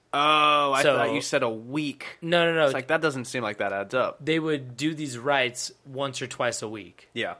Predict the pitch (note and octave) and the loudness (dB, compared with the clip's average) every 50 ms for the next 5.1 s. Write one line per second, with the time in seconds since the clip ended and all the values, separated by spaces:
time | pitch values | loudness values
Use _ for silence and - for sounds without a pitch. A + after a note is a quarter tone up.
0 | _ _ _ - - - A#2+ A#2 - - D3 C#3 - C#3+ B2 B2 B2+ A2 A#2+ A#2+ | _ _ _ -12 -6 -4 -4 -4 -4 -6 -6 -6 -6 -6 -8 -8 -10 -10 -6 -4
1 | A#2+ A2+ A2+ G#2+ - - - C3+ C#3+ D3+ C#3+ B2+ G#2+ G#2 G#2 G#2+ - - - - | -4 -4 -4 -6 -8 -8 -6 -6 -6 -4 -4 -6 -6 -6 -8 -12 -14 -16 -16 -18
2 | - _ _ _ _ _ _ _ _ - A#2 A#2 A#2+ - - - C3+ B2 - - | -20 _ _ _ _ _ _ _ _ -10 -8 -8 -8 -6 -8 -8 -8 -8 -8 -10
3 | C3+ - - C3+ B2 A#2+ B2+ B2 A#2 A#2+ A#2+ A2+ G#2 G2+ G#2 G#2 A2 - A#2 B2 | -8 -6 -4 -4 -4 -4 -6 -10 -10 -10 -10 -10 -10 -12 -12 -14 -12 -12 -10 -8
4 | B2 B2 - - C3 C#3 C#3 - E3 D3 C3 D#3+ D#3+ D3 C3+ C#3+ C3+ B2+ A#2+ G#2 | -8 -6 -4 -4 -4 -4 -4 -6 -8 -8 -8 -10 -10 -10 -10 -12 -12 -14 -14 -16
5 | - | -18